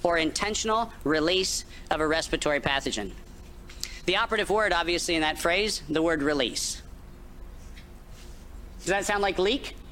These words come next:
Does that sound like a bat and a pangolin went into a bar in the Wuhan market and hung out and had sex, and, and lo and behold, we got sars C O V two?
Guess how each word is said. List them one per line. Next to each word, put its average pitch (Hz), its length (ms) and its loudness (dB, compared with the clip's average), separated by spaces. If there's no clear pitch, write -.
Does - 80 -4
that 226 160 2
sound 233 180 2
like 214 200 2
a 170 180 4
bat 214 400 2
and 175 100 2
a 160 40 2
pangolin 254 640 2
went 208 140 4
into 226 220 2
a - 20 2
bar 214 320 4
in 220 80 2
the 208 80 2
Wuhan 220 440 4
market 226 360 2
and 165 100 2
hung 220 220 2
out 226 240 2
and - 80 0
had 214 160 0
sex, - 400 -2
and, 165 160 0
and 156 140 2
lo 220 100 4
and 240 100 0
behold, 202 300 2
we 208 100 2
got 220 200 2
sars 233 420 2
C 220 200 2
O 233 80 4
V 226 140 2
two? 262 380 2